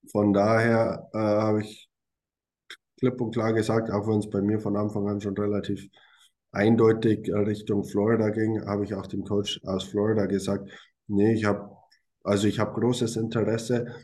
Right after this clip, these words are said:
habe aber eventuell noch andere in der Hinterhand, äh, wo es dann eben auch finanziell vielleicht ein bisschen besser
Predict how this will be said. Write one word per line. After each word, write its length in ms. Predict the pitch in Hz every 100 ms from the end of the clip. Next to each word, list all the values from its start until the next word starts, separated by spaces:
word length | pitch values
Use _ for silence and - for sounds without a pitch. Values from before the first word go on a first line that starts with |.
| _ -
habe 280 | 101 104
aber 360 | 101 104 101 -
eventuell 920 | 104 104 107 - - 76 95 110 -
noch 300 | - 101 95
andere 580 | - 98 104 101 104 101 - - _ _ _ -
in 160 | 101
der 100 | 98
Hinterhand, 800 | 101 120 117 107 110 113 113 -
äh, 340 | 92 98 95 92
wo 120 | 98
es 80 | -
dann 160 | 98
eben 180 | 95 92
auch 160 | 85 -
finanziell 500 | 98 98 87 85 87
vielleicht 280 | 87 82
ein 60 | -
bisschen 280 | 87 - 87
besser 500 | 82 - 73 78